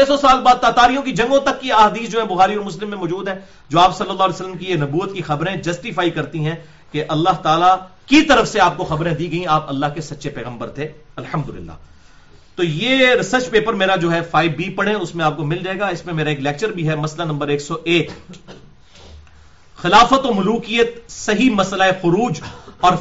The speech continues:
فکر حسین حق پرستی کی علامت ہے، اس میں میں نے یہ ساری حدیثیں الحمدللہ بتا دی ہیں۔ اب سترویں، سترواں غیبی خبر والا معجزہ، آج جو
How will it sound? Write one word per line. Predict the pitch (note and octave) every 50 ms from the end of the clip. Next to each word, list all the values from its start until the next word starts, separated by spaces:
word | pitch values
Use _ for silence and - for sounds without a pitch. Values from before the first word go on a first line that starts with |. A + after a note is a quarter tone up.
| - -
فکر | - B3+ C4 C4 C#4+ C#4+ C#4+ B3 - - G3+
حسین | F3 - - G#3 G3 G#3 G#3 G3+ - - -
حق | A3 - - -
پرستی | F3+ E3 D#3+ D#3 - - F3 F3 E3
کی | - F3 F3+ E3+ -
علامت | C3 C3 C#3 D#3 F3 G3+ G#3+ G#3+ F#3
ہے، | F3+ F3 F3+ - - - - - - - -
اس | G#3 E3+ - F#3
میں | F#3+ F3
میں | E3 E3
نے | D#3+ E3
یہ | D#3+
ساری | D3+ - - D#3+ F3 F3 F3 D#3+
حدیثیں | C3 C3 B2 C3 B2+ - C#3+
الحمدللہ | C3 - - C3 A#2+ A2 A2+ G#2+ G#2+ A#2+
بتا | - - A2+ G#2+ B2 C#3+
دی | E3 F3 F3+ E3+
ہیں۔ | F3 E3+ - - - - - - - - - - - - - -
اب | D#3 D3+ C#3 - - - - - - - - -
سترویں، | - - - - C#4 C#4 C#4 C#4+ B3+ A3+ G3+ F3+ D#3+ D3 - - - - - _ - - - - - - - - - _ - _ _ _ _ _ - - - - - - - - - - - - - - _ _ _ _ _ -
سترواں | - - - - - - C4+ C4 B3+ A#3+ A3+
غیبی | E3+ F#3+ G3 G3 G#3+ G#3+
خبر | - G3 F#3 F#3+ F#3
والا | F3 D#3+ E3 D#3+ E3 E3+ E3+
معجزہ، | D#3 D3 C#3+ D3 D3 C#3 C#3+ D3 C#3 - C#3+ - - - - - - - _ _ _ _ _ _ _ _ _ _ _ _ _ _ _ _ _ _
آج | - D3 D#3 E3 -
جو | D#3+